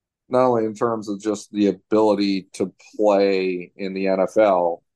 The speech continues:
but also, I mean, like, it's, it's, it's just,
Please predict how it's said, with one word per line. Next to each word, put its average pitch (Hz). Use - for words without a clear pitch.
but 95
also, 92
I -
mean, 90
like, 90
it's, -
it's, -
it's 98
just, 107